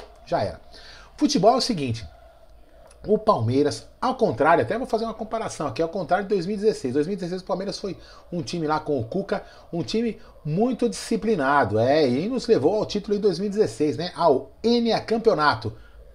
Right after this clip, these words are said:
Isso é só pra quem pode, né? Então é o seguinte, esse ano a indisciplina no Verdão está muito forte, né? E tá tirando toda a rodada, a gente tá perdendo um jogador. Então a gente tem que começar aí, espero que o Filipão dê uma organizada nesse negócio aí, né?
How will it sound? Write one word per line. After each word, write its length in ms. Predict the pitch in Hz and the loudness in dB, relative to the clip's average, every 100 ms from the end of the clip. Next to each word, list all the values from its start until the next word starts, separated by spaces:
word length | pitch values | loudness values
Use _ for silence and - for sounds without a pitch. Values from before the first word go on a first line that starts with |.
| - - | -20 -18
Isso 140 | - | -10
é 20 | 185 | -6
só 120 | 202 | -4
pra 120 | 196 | -6
quem 160 | 185 120 | -6 -4
pode, 400 | 117 85 78 - - - | -2 -2 -6 -18 -20 -12
né? 160 | 160 196 | -6 -4
Então 200 | 185 247 | -4 -2
é 20 | |
o 40 | 233 | -2
seguinte, 460 | 226 123 90 - - - - - - - - - - | -2 -4 -6 -8 -16 -20 -20 -20 -20 -20 -20 -18 2
esse 320 | 240 262 - | 2 4 0
ano 240 | 165 180 - | -2 -2 -6
a 100 | - | -6
indisciplina 440 | 185 - - 165 165 | -6 -4 -4 -2 -4
no 120 | 170 | 0
Verdão 320 | 156 127 147 | 2 2 0
está 200 | 165 - | -4 -6
muito 200 | 151 165 | -6 -6
forte, 420 | - 135 131 110 113 | -2 4 4 2 -4
né? 100 | 143 | -6
E 20 | |
tá 140 | - | -6
tirando 280 | - 180 180 | -6 -6 -10
toda 360 | - 226 247 226 | 0 2 4 2
a 40 | |
rodada, 480 | 185 139 151 175 180 | 2 2 4 2 2
a 40 | |
gente 120 | 185 | -4
tá 80 | - | -4
perdendo 340 | 180 175 170 180 | -4 -4 -4 -4
um 40 | |
jogador. 560 | 180 190 180 120 104 - - - - | -4 -2 -2 0 0 -2 -18 -20 -12
Então 160 | 147 | -4
a 20 | 214 | -2
gente 100 | - | -2
tem 100 | 220 | -8
que 100 | - | -4
começar 480 | 220 214 - 196 | -2 -2 -4 -4
aí, 280 | 196 175 196 - - | -4 -4 -6 -10 -20
espero 300 | - - 190 | -8 0 2
que 120 | 196 190 | 0 -4
o 40 | |
Filipão 600 | - 180 135 147 170 190 - - - | -6 -4 -2 -2 -2 -4 -10 -20 -12
dê 140 | 120 170 | -2 -2
uma 460 | 196 185 127 - - - - | 2 2 2 0 -12 -20 0
organizada 600 | 147 143 180 151 156 165 | 4 4 2 4 4 4
nesse 240 | 160 147 147 | 2 -4 -4
negócio 480 | 139 131 147 - | -2 2 2 2
aí, 220 | 123 156 180 | 0 0 -2
né? 180 | 170 | -4